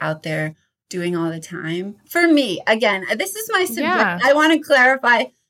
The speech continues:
Speaker 1: Some people are in there and they're, like, having the effing time of their life and they love it. You know <laughs> what I mean? Like, I did it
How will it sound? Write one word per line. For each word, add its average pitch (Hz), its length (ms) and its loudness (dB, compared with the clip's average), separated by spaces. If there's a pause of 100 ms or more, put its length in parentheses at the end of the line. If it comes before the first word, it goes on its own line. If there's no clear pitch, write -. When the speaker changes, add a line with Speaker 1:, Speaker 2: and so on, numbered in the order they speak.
(120)
Speaker 1:
Some 302 340 0
people 311 280 -2
are 262 140 4
in 233 180 -2
there 262 300 -2
and 202 160 -4
they're, 226 140 0
like, 214 180 0
having 202 340 -2
the 165 180 -10 (260)
effing 196 340 -10
time 214 320 -10
of 226 100 -18
their 220 140 -6
life 190 280 -2
and 202 100 -16
they 180 120 -10
love 170 320 -8
it. 131 200 -6
You 370 140 -6
know 320 80 4
<laughs> 381 40 4
what 381 240 2
I 440 60 -4
mean? 285 300 -2
Like, 277 320 0
I 330 280 -2
did 269 200 -2
it 285 180 4